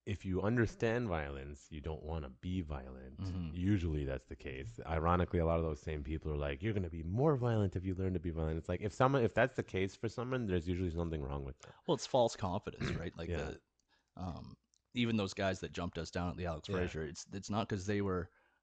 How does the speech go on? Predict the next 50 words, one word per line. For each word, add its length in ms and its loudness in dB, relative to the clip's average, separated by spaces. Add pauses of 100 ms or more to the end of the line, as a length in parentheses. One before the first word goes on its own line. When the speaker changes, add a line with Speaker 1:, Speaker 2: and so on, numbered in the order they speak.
(160)
Speaker 2:
confident 500 0
people 320 0
that 140 0
they 100 0
had 100 -2
to 80 -4
smash 340 -2
my 100 0
buddy 260 -2
in 80 -6
the 80 -6 (140)
back 240 -6
of 60 -10
the 60 -10
head, 280 -8
you 120 -8
know? 300 -4
That's, 260 -2
Speaker 1:
Yeah. 60 -4
Speaker 2:
it's 120 -10
out 100 0
of 80 -8
fear. 420 -6
Speaker 1:
<clears throat> 300 -8
Oh, 100 0
yeah. 220 -2
Speaker 2:
Right? 240 0
And 160 2
then 140 2
so 120 -2
the 100 0
more 180 4
confident 420 0
you 80 -2
get 180 -2
just 160 -2
in 80 4
yourself 500 -2
and, 140 -4 (680)
um, 340 -8 (800)
like, 160 -4
I 80 12
have 100 8
no 200 8
delusions 520 4
on 120 0
my 180 2
ability 360 0
Speaker 1:
Yeah. 100 0
Speaker 2:
to, 220 -2